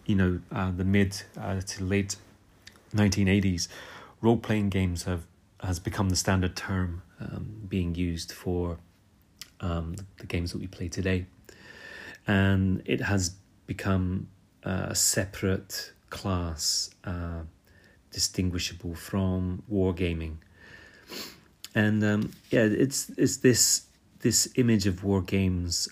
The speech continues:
uh, and games in general that, um, that per-, perhaps are reasons for women being less involved in them, uh, at least from the perspective of Janet,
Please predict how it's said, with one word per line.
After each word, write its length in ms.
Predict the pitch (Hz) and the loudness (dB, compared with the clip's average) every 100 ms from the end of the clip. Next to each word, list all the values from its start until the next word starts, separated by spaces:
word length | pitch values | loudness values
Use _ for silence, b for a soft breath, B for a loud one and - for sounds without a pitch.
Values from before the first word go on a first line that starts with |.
| - | -4
uh, 340 | 95 92 92 92 | -2 0 -2 0
and 140 | 101 | 6
games 220 | 139 139 | 6 6
in 100 | 113 | 2
general 420 | 101 110 98 85 82 B B B B B B B _ | 2 2 2 0 -4 B B B B B B B _
that, 460 | - 101 98 - - _ _ _ - | 0 2 0 -8 -10 _ _ _ -6
um, 480 | 95 92 90 92 87 - _ _ _ _ _ _ - _ - | -2 0 0 -4 -8 -14 _ _ _ _ _ _ -20 _ -6
that 180 | 98 - | -6 -2
per-, 280 | - - - _ | 0 0 -4 _
perhaps 640 | - 117 117 - - - - - | -2 0 0 0 0 0 -2 -4
are 260 | 107 104 | -2 0
reasons 760 | 98 107 107 101 98 95 92 - | 2 2 2 2 2 2 0 -4
for 600 | - - 110 95 90 90 | -8 -2 2 2 2 0
women 440 | 87 107 98 92 | 2 4 4 4
being 260 | 92 87 92 | 2 0 2
less 220 | 90 - | 0 0
involved 580 | 95 92 95 90 85 101 | -2 2 2 2 0 0
in 180 | 90 87 | 0 -2
them, 300 | 85 82 92 - | -4 -8 -10 -8
uh, 40 | |
at 320 | 95 92 - | -6 -6 -4
least 340 | 107 90 - - B B B B - | -2 -2 -4 -8 B B B B -12
from 240 | - 104 | -2 0
the 40 | 95 | 0
perspective 800 | - - - - - 92 87 - - | -2 -4 -6 -6 -6 -6 -6 -18 -6
of 340 | 101 90 82 - | -4 -2 -4 -6
Janet, 480 | - 92 87 85 | 0 2 0 -4